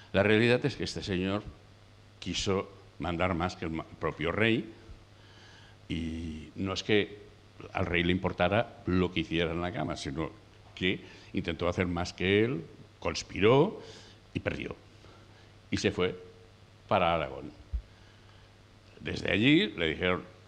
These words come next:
"Devuélvenlo", y Aragón dijo que <laughs> era muy,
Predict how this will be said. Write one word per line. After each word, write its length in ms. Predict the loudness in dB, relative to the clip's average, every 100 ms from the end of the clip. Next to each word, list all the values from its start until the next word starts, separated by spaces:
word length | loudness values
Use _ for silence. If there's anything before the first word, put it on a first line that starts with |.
| -20 -16
"Devuélvenlo", 840 | -4 0 2 2 0 -4 -6 -4
y 80 | -2
Aragón 240 | -2 -2
dijo 260 | -4 -4 -8 -12 -14
que 160 | -10 -4
<laughs> 400 | -2 0 0 2
era 180 | 2 4
muy, 320 | 4 2